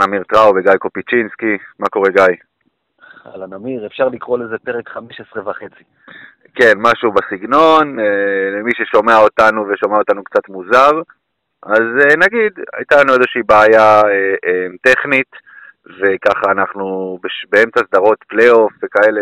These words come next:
Speaker 1: ולא יכולנו לוותר על, אה, על, אה, להקליט פרק השבוע, אז אנחנו מקליטים דרך הפלאפון. אה, יש כאלה שיחשבו אולי שזו שכונה, יש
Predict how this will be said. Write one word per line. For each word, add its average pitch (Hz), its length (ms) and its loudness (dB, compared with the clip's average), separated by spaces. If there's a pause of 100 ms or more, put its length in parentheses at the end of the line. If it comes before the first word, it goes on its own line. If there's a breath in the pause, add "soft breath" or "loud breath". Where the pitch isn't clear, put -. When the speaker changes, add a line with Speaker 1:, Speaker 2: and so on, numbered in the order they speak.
Speaker 1:
ולא 95 180 2
יכולנו 101 360 0
לוותר 92 480 -4
על, 90 180 -4
אה, 87 240 -6 (480 loud breath)
על, 90 280 -6
אה, 85 280 -4
להקליט 90 360 -12
פרק 107 340 -2
השבוע, 107 520 0 (680 soft breath)
אז 113 80 -2 (140)
אנחנו 156 180 -8
מקליטים 196 360 -6
דרך 196 180 0
הפלאפון. 196 480 0 (1160 soft breath)
אה, 95 800 -4 (600)
יש 117 200 -4
כאלה 107 260 0
שיחשבו 98 440 -6
אולי 98 180 -4
שזו 107 200 -8
שכונה, 262 400 -4 (420)
יש 156 80 -12